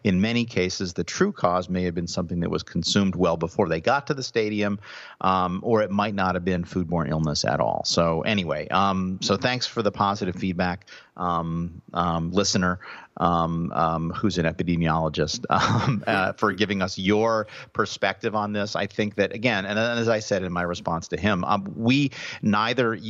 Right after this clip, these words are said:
Ben nor I are epidemiologists, but we love to talk about it, and, and we,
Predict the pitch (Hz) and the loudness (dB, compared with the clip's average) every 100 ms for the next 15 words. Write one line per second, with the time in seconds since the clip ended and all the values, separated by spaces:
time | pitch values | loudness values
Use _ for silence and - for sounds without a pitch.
0 | 139 95 101 98 98 92 90 92 90 87 | -10 -2 0 2 2 2 2 2 0 0
1 | - 87 90 87 82 87 92 107 - 92 | -2 -2 0 0 2 0 0 -2 0 0
2 | 85 85 85 92 90 90 90 87 95 95 | 2 2 0 0 0 0 2 2 2 0
3 | - 82 82 80 - 87 87 85 85 | 0 -2 0 -4 -2 -2 0 0 0